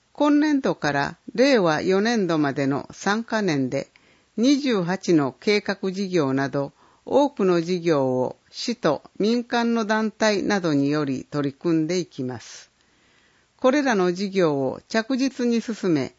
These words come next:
一日も早いにぎわいの創出と街中の活性化を目指していきます。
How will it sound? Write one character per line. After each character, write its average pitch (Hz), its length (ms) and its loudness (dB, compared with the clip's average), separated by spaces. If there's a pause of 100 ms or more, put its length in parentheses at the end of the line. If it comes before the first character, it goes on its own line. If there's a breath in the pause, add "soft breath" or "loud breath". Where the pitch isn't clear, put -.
(320 soft breath)
一 262 320 -2
日 294 300 2
も 175 140 0
早 170 340 -2
い 139 120 -4
に 196 200 0
ぎ 247 160 0
わ 233 160 2
い 226 60 0
の 220 160 0
創 214 260 -2
出 - 400 -12
と 170 380 -4
街 208 260 -4
中 226 300 -2
の 214 160 -2
活 208 280 -4
性 196 300 -4
化 196 220 -4
を 220 80 -2
目 190 100 0
指 151 200 -4
し - 80 -16
て - 120 -4
い 151 100 -2
き - 200 -12
ま - 160 -10
す。 - 320 -20